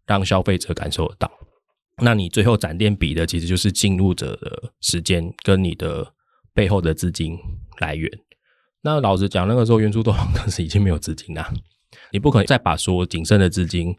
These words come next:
赌在一家店上，希望它爆红，这是不切实际的想法。所以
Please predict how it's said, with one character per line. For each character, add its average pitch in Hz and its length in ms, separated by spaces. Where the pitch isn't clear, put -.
赌 87 160
在 104 160
一 101 60
家 95 160
店 90 220
上， 87 200
希 104 140
望 92 80
它 92 100
爆 - 240
红， - 180
这 104 120
是 104 100
不 - 100
切 - 240
实 90 160
际 90 140
的 78 100
想 - 160
法。 - 120
所 131 160
以 139 280